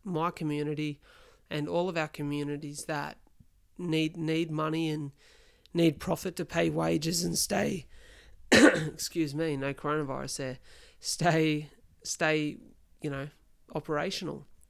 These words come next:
These are scary times ahead for all of us that we have to navigate. The economy's taken a massive hit.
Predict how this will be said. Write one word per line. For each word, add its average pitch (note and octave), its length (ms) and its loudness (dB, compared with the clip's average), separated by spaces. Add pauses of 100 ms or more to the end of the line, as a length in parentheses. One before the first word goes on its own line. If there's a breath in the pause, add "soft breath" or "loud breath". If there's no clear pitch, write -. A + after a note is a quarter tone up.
(760 loud breath)
These F3+ 240 2
are F#3 40 -2
scary F#3+ 340 2
times E3 340 2
ahead D3 300 -2
for C#3+ 180 -4
all D3+ 180 -2
of D#3+ 120 -6
us - 340 -4
that D3+ 160 -4
we D3+ 80 -6
have D3+ 200 -4
to D3 100 -6
navigate. D3 480 -4
The D3 80 -4
economy's D3+ 440 -6
taken D3 280 -4
a C#3 60 -4
massive C3+ 360 -6
hit. D3 300 -4